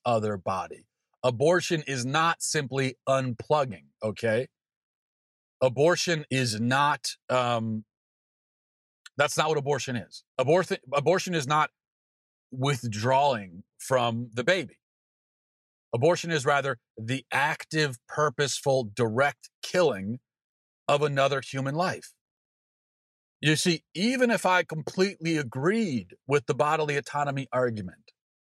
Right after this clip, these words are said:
which I don't, but even if I did, I still would oppose abortion. Bodily autonomy argument doesn't get you all the way to abortion. Because if the idea is that a woman has the right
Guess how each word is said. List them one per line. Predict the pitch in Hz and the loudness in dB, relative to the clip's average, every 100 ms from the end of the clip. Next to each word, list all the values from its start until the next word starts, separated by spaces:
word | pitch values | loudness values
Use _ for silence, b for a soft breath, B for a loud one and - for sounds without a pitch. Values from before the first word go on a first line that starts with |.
| _ | _
which | 127 135 139 | -4 0 0
I | 120 | 0
don't, | 104 87 - | -2 -6 -4
but | 123 | -2
even | 147 165 | 0 -2
if | 165 | -2
I | 151 | -4
did, | 120 104 - _ _ _ _ _ _ _ _ _ _ _ _ _ _ | -6 -8 -12 _ _ _ _ _ _ _ _ _ _ _ _ _ _
I | 151 151 | 0 0
still | - - 196 233 226 | -2 -4 2 4 4
would | 180 165 | 2 -4
oppose | - 160 156 143 | -4 0 0 0
abortion. | 143 196 208 - 151 90 _ _ _ _ | 0 0 0 -2 -6 -8 _ _ _ _
Bodily | 117 180 233 226 | 0 4 4 2
autonomy | 185 208 196 180 | 0 0 0 0
argument | 175 208 180 170 165 _ _ _ _ | 0 0 2 -2 -2 _ _ _ _
doesn't | 117 202 208 226 143 | 2 4 4 0 0
get | 175 220 | 0 2
you | 180 | 0
all | 151 170 185 | 2 4 4
the | 180 | 4
way | 175 175 | 4 4
to | 165 170 156 | 2 -2 -2
abortion. | 131 240 269 - 110 - _ _ _ _ _ _ _ _ _ _ | 4 2 4 0 -6 -8 _ _ _ _ _ _ _ _ _ _
Because | 165 202 175 | 2 4 2
if | 185 185 | 0 -2
the | 190 180 | 2 2
idea | 170 165 208 262 196 | 2 0 2 2 2
is | 165 156 147 131 _ _ _ | 2 2 2 -4 _ _ _
that | 151 160 | 2 2
a | |
woman | 143 175 202 190 | 2 0 2 0
has | 160 165 | 0 -2
the | 139 | 0
right | 151 156 | 0 0